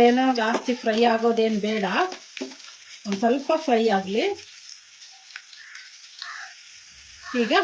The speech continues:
ಟೊಮೊಟೊ ಕೂಡ ಒಂದ್ ಸ್ವಲ್ಪ ಫ್ರೈ ಆಗಿದಾವೆ. ಈಗ ಇದಕ್ಕೆ ಬದನೆಕಾಯಿನ ಈ ತರ ಉದ್ದುದ್ದ ಕಟ್ ಮಾಡಿ ಇಟ್ಕೊಂಡಿದ್ದೆ, ಉಪ್ಪು ನೀರು ಹಾಕಿ ಕಟ್ ಮಾಡಿ ಇಟ್ಕೊಂಡಿದ್ದೆ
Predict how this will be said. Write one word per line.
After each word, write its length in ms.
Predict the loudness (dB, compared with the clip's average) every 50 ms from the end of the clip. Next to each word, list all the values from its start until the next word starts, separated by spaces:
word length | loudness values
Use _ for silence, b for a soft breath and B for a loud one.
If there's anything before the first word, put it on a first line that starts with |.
| 0 -2
ಟೊಮೊಟೊ 360 | -2 -2 0 0 0 2 0 0 0
ಕೂಡ 120 | 0 2 2 4 4
ಒಂದ್ 160 | 4 4 4 4
ಸ್ವಲ್ಪ 320 | 2 2 0 2 2 2 2 2 2 -4 -10 -14 -16 -12 -6
ಫ್ರೈ 180 | -2 0 2 4 4 4 4
ಆಗಿದಾವೆ. 480 | 2 0 0 0 0 2 2 4 2 2 2 -2 -10 -16 -18 -18 -12 -8 -6 -6 -6 -6 -10 -16 -14 -8 -4 -2 0
ಈಗ 100 | 0 2 2 2
ಇದಕ್ಕೆ 280 | 2 0 0 0 0 2 0 0 -4 -6 -4 -4 -4 -4 -6 -12 -20 -20 -20 -20 -20 -20 -20 -20 -20 -20 -20 -20 -18 -14 -12 -12 -12 -10 -8 -2 0
ಬದನೆಕಾಯಿನ 680 | 0 2 2 2 2 2 4 4 4 4 2 2 0 2 2 2
ಈ 40 | 0 2 4
ತರ 120 | 4 4 4 4 2 2
ಉದ್ದುದ್ದ 300 | 2 2 2 2 4 2 2 2 2
ಕಟ್ 200 | 0 0 0 0 2
ಮಾಡಿ 160 | 2 4 2 2
ಇಟ್ಕೊಂಡಿದ್ದೆ, 580 | 0 0 0 2 2 2 2 0 0 2 4 4 4 2 -2 -10 _ -20 -20 -20 _ -20 -20 -16 -16
ಉಪ್ಪು 240 | -16 -16 _ -2 2 4 4
ನೀರು 220 | 4 4 2 2 2
ಹಾಕಿ 340 | 2 0 0 0 0 0 0 0 -2 -4 -12 _ -20 -20 -20 -20 _ _ _ 0 2
ಕಟ್ 180 | 2 2 4 4 4
ಮಾಡಿ 140 | 6 6 4 2
ಇಟ್ಕೊಂಡಿದ್ದೆ 580 | 2 2 2 4 6 6 6 4 4 4 4